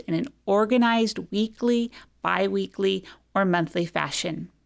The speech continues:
Knowing when and how to place the challenging workouts within the schedule requires a good bit of self-monitoring and assessment. Useful techniques include tracking variables like resting pulse,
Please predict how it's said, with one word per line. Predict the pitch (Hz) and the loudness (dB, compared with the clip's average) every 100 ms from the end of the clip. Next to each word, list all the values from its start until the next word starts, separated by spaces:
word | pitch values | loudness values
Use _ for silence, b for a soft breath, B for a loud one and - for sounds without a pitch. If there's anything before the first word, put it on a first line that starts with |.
| _ _ _ _ b b b b b b b - | _ _ _ _ b b b b b b b 2
Knowing | 220 262 320 370 370 285 175 | 6 6 6 4 4 4 2
when | 190 208 202 185 | 2 2 2 2
and | 160 170 | 0 -2
how | - 196 196 180 | -2 0 2 0
to | 165 | -2
place | - - 196 202 | -4 -2 0 0
the | - | -2
challenging | - - 185 226 220 226 202 | -4 -2 2 4 4 2 2
workouts | 196 - 185 - - | 0 0 -4 -4 -4
within | 190 185 | -2 0
the | 185 | 0
schedule | 180 - 208 208 170 165 | 0 0 0 0 -2 -2
requires | 185 180 - 208 220 220 | -6 -6 -2 2 2 0
a | - - | -4 -6
good | 330 427 - | -2 -2 -2
bit | 302 | -2
of | 277 | 0
self-monitoring | 254 240 240 208 220 220 - 175 170 | 0 0 0 0 2 2 0 -2 0
and | 170 | 0
assessment. | 170 - 185 180 - 156 - B B B B B B B B | -2 0 -2 -2 -2 -4 -4 B B B B B B B B
Useful | 180 202 - 302 294 | -2 0 0 -2 -2
techniques | 294 277 247 202 202 - | -2 2 2 2 0 -4
include | 196 - 185 170 - | -4 -2 0 0 0
tracking | 208 220 277 214 | -2 0 2 2
variables | 175 165 160 - 180 - | 2 2 2 0 -4 -4
like | 160 - | -4 -4
resting | 160 156 - 233 247 | -2 -2 -2 0 0
pulse, | - 247 262 - | 0 0 0 -2